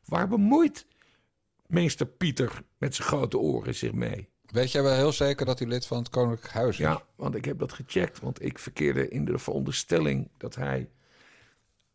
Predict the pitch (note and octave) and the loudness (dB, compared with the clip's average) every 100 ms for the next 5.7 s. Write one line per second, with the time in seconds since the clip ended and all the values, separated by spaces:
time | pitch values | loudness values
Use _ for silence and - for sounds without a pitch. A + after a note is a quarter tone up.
0 | _ - - D2 D#2 - - E3 C3+ C3+ | _ -12 -6 -2 0 0 2 2 2 2
1 | - - A#2 A2+ - C#2 - - - - | 2 2 2 0 0 0 0 0 -4 -2
2 | - C3 - C#3 C3+ A#2+ B2+ C3 A#2 A#2+ | 2 2 2 -2 0 0 2 2 2 2
3 | C3 C3 D3 A#2+ C#3+ G3 - - A#2+ - | 2 2 0 4 4 2 -6 -10 -2 0
4 | G#2+ - C2 - - B1+ - - - B1+ | 0 0 -4 -4 -10 -10 -10 -10 -8 -6
5 | - C2+ B1 - - - - | -2 0 0 -2 -6 -6 -8